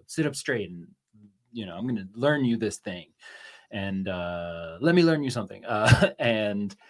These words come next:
he treats her awfully and he wants her to, like, be engaged in this thing that he's interested in. And then he,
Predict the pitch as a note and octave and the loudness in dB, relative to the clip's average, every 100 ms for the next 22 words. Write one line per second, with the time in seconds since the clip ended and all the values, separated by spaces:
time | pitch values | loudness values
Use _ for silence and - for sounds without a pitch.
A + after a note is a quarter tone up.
0 | - _ _ - A2+ A2 G#2+ G#2 G#2 G#2 | -20 _ _ -4 -2 -2 -2 -4 -6 -8
1 | - - C3 C3 G#2 G2+ D#3+ D3+ A2+ G#2 | -6 -2 0 2 2 2 0 -2 0 0
2 | G2 A2 A#2+ G#2+ G2+ F#2+ G#2+ A2 G#2 G2 | -2 -4 -2 -2 -4 -4 -4 -2 -2 -2
3 | A2+ A2 G2+ F#2+ G#2+ G#2 F#2+ F2 G#2+ A2+ | -2 -4 -8 -8 -8 -8 -8 -12 -12 -8
4 | D3+ D#3+ D3+ G2+ F#2+ F#2+ F#2+ F#2 F#2 _ | -6 -6 -6 -6 -6 -6 -6 -8 -12 _
5 | G2 | -14